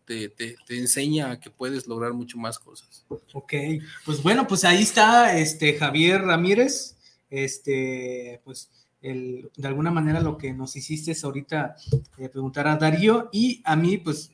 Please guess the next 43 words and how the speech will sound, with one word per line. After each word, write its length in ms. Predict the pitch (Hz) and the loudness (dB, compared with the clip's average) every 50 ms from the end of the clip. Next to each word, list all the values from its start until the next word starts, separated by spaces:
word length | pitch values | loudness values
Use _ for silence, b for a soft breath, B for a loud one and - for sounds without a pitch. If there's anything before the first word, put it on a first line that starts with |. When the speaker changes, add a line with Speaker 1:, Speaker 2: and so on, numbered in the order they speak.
| _ _ - | _ _ -20
Speaker 2:
digo, 320 | - 131 135 156 147 143 139 | -16 -8 -4 -2 -2 0 0
ya 140 | 147 156 | 0 0
saben, 280 | 151 185 180 180 175 165 | 4 4 4 4 4 2
saludos 380 | 160 160 147 147 156 170 160 170 | 0 0 0 0 0 0 0 0
a, 240 | 147 139 127 - B B B B B B B _ | 0 -2 -2 -6 B B B B B B B _
pues, 120 | - 131 | -10 -6
a 60 | 147 139 | -4 -2
las 160 | 139 135 - | -2 -4 -6
personas 320 | 143 131 151 160 170 165 | -6 -4 0 0 0 0
que 140 | 165 160 147 | 0 0 0
nos 180 | 143 139 135 135 | 0 0 0 2
ven, 320 | 160 180 190 202 208 202 | 4 4 4 4 2 0
que 100 | - 151 | 0 -2
nos 160 | 139 139 139 | -4 -4 -2
siguen, 440 | - 190 190 196 196 202 202 208 202 B B B B B | -2 0 0 2 2 2 0 0 -4 B B B B B
de 80 | 147 151 | -6 -2
igual 180 | 151 156 160 | 2 2 2
manera, 480 | 170 180 175 170 175 180 185 185 170 156 | 2 2 2 2 2 2 4 2 2 2
pues, 320 | - 143 139 135 - - | -2 -6 -6 -6 -8 -8
igual 280 | 147 139 143 156 160 160 | -8 -4 -2 -2 0 0
ahí 340 | 156 156 156 165 170 170 165 | 2 0 0 0 0 0 0
los 220 | 147 143 139 - | -2 -2 -4 -6
invito 300 | 151 151 170 165 165 175 | -8 -8 -8 -6 -6 -6
a 40 | 170 | -6
que 80 | - 147 | -6 -6
sigan 300 | - - 156 160 160 151 | -4 -2 -2 -2 -2 -2
guanatos 480 | 147 143 143 151 151 - 165 156 - | -2 -2 -2 -4 -4 -6 -6 -6 -4
F 200 | 160 156 156 160 | -4 -4 -2 -2
M 160 | 156 156 160 151 | -2 -2 -2 -4
punto 360 | - - 156 151 151 151 143 | -6 -6 -6 -6 -4 -6 -4
net, 300 | 147 170 196 202 202 202 B B B B B B B - 143 | 0 0 2 0 0 -2 B B B B B B B -10 -8
a 80 | 139 139 | -6 -6
Movimiento 560 | 143 139 139 143 143 147 160 170 160 175 175 | -4 -4 -4 -4 -4 -4 -4 -6 -4 -4 -4
de 60 | 160 | -2
Dementes 440 | 151 147 147 156 156 170 175 - - | -2 -2 -4 -4 -4 -6 -6 -8 -6
en 60 | 143 | -6
las 120 | 135 135 139 | -6 -4 -4
redes 180 | 156 170 165 | -2 -2 -4
sociales, 440 | - 143 - - 175 180 196 196 - | -4 -6 -6 -4 -2 -2 -2 -4 -6
pues 160 | - 156 - | -8 -14 -12
ahí 160 | 139 135 135 | -10 -10 -10
también 280 | - 156 151 151 151 151 | -8 -6 -6 -4 -4 -6
salen, 420 | - 156 147 151 156 151 143 - | -4 -4 -4 -4 -4 -4 -6 -8